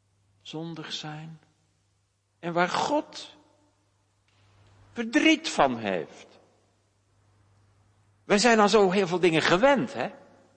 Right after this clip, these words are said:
Dat vinden we eigenlijk al normaal. Zonden waar we helemaal niet meer van opkijken. Waar we van denken, ja, nou ja, dat is nu eenmaal zo.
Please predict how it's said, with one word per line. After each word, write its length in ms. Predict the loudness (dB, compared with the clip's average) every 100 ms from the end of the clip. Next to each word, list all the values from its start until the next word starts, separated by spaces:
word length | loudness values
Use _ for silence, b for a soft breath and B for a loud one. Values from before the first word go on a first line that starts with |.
| _ _ _
Dat 100 | -12
vinden 240 | -6 -4 -2
we 60 |
eigenlijk 320 | -2 -2 -4
al 120 | -2 0
normaal. 720 | -2 0 0 0 0 -4 -8 B B B B B B B _ _ _ _
Zonden 380 | -8 -6 -4 -2
waar 160 | 0
we 60 | 0
helemaal 240 | 0 -2
niet 100 | -4
meer 120 | -6 -6
van 160 | -4
opkijken. 600 | -6 -6 -8 -8 -10 -18 _ _ _ _ _
Waar 200 | _ -10
we 60 | -8
van 160 | -8 -6
denken, 300 | -6 -8 -10
ja, 140 | -8
nou 200 | -10 -12
ja, 120 | -12
dat 180 | -12 -12
is 100 | -12
nu 140 | -12
eenmaal 240 | -12 -12 -12
zo. 260 | -12 -14